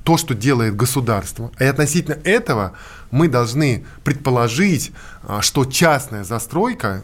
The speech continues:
а земля у нас в аренде или в частном пользовании, да, может развиваться тем или иным способом. Ну так вот, значит, а, соответственно,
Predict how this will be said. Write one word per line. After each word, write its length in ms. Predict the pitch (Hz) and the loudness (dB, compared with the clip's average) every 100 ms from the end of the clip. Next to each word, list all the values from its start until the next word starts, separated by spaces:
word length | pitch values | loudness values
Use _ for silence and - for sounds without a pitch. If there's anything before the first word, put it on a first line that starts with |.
| - | -8
а 140 | 104 | -6
земля 420 | 98 127 127 107 104 | 0 4 4 4 2
у 60 | |
нас 280 | 107 101 - | 0 -2 -2
в 80 | 101 | 0
аренде 460 | 110 127 160 123 107 | 2 4 4 4 0
или 120 | 92 | -2
в 80 | - | -2
частном 360 | 131 139 123 | -2 0 -4
пользовании, 440 | - 113 92 98 98 | -4 -4 -4 -6 -2
да, 180 | 147 165 - - - | -2 -2 -12 -14 0
может 320 | 139 170 151 | 4 4 2
развиваться 520 | 120 117 139 214 143 | -2 0 2 2 0
тем 280 | - 175 180 | -2 2 2
или 120 | 123 | 2
иным 180 | 131 147 | 0 -2
способом. 600 | - 117 107 95 76 78 | -2 -4 -4 -6 -10 -10
Ну 140 | 120 135 | -4 -2
так 180 | 190 156 | -2 0
вот, 260 | 110 90 - - - - - - | 0 -2 -8 -14 -14 -12 -14 -10
значит, 460 | 95 113 113 120 - | -2 0 2 0 0
а, 480 | 110 110 110 110 110 | 2 2 4 2 0
соответственно, 720 | 110 127 151 196 196 147 123 | 0 0 2 0 2 2 2